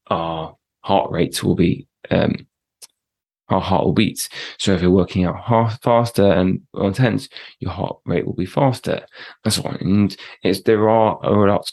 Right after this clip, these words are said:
of science benefits of becoming in different zones. So when you do more high intensity stuff, if you're doing a sprint,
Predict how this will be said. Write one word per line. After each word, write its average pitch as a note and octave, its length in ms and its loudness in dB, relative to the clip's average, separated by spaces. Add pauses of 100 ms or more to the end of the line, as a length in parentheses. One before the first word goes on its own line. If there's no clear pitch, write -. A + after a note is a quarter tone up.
(140)
of F#2+ 280 -4 (540)
science F#2+ 320 0
benefits F2 500 0
of F#2 160 -2 (140)
becoming G2 420 2
in F#2+ 140 0
different F2+ 340 -4
zones. F#2+ 380 0
So - 80 -4
when F#2 140 2
you F#2 60 4
do F#2 360 0
more F#2 160 -2
high F#2+ 240 -4
intensity F#2 500 -2
stuff, - 300 -10 (300)
if G#2 100 -6
you're G2 80 2
doing F#2 240 -2
a F#2+ 60 -2
sprint, - 640 -2